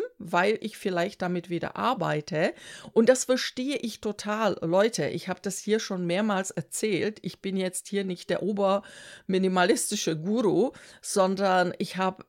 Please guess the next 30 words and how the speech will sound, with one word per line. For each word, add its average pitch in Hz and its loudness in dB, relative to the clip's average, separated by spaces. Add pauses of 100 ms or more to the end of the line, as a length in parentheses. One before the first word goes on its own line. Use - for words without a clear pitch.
(100)
teilweise 185 2
Materialien, 185 0
das 202 -10
kann 165 -6
ich 165 -10
gar 160 -4
nicht - -8
sagen, 175 -2 (260)
die 175 -8
liegen 190 -2
hier 185 -2 (300)
dreißig 185 -8
Jahre. 180 -6 (360)
Und - -2
die 208 0
sind 214 -2
mir 226 4
so 208 0
wertvoll 214 2
und 180 -2
ich 180 -8
werde 196 2
damit 175 0
noch 175 -4
was 170 -4
machen. 196 -2
Und 185 -4
wenn 170 0
nicht, 208 -2
dann 175 0